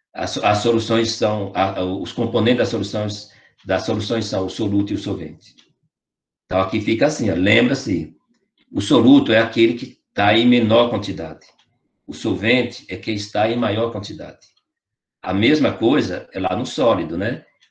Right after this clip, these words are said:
O sólido, quando eu pego os dois metais ou os três metais,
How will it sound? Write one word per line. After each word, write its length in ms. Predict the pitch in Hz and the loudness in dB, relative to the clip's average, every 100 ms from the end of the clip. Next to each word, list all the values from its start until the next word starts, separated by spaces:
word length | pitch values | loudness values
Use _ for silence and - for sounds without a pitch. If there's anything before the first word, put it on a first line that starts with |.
| _ | _
O 80 | - | -16
sólido, 400 | - 113 135 131 | -2 2 2 2
quando 140 | 123 | 0
eu 80 | 113 | -2
pego 220 | 104 101 | 0 -2
os 100 | 92 | -2
dois 560 | 90 92 117 135 110 98 | -6 0 4 4 2 -2
metais 520 | 98 95 95 101 110 | -2 -2 0 0 0
ou 100 | 95 | -2
os 100 | 95 | -6
três 240 | - 95 95 | -6 -6 -4
metais, 800 | 92 - 104 143 - - - | -6 -2 -2 0 -4 -10 -18